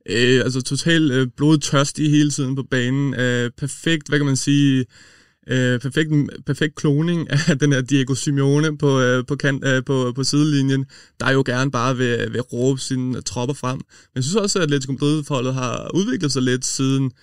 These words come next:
dengang, hvor det bare var at, øh, spise modstandere til, til morgenmad. Jeg synes, at, øh,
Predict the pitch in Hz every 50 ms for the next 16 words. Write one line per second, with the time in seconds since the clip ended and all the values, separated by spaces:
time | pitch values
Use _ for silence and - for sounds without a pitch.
0 | _ _ _ _ _ _ _ 131 135 127 123 131 120 117 104 98 117 123 120 113
1 | 120 - - 127 143 151 143 135 123 123 123 113 120 - - - 120 117 117 120
2 | 123 - - - 143 147 151 139 139 147 135 127 127 131 - - 131 123 123 117
3 | 120 113 - 127 120 117 117 113 - 120 117 123 117 117 131 139 135 131 127 127
4 | - - 135 131 147 135 123 _ - 123 123 120 120 117